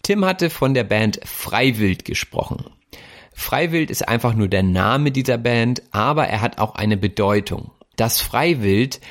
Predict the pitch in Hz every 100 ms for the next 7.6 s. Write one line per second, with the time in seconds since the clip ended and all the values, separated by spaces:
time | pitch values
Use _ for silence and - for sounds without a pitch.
0 | - - - 117 113 - 131 135 110 -
1 | 104 95 101 139 139 98 - - - 78
2 | 92 104 104 110 98 98 98 101 117 131
3 | - - - - 110 - - 95 98 98
4 | 104 95 92 110 139 180 175 - - -
5 | - 120 - - - 110 - 151 - -
6 | - 139 - - - 120 127 117 85 104
7 | 90 85 87 98 -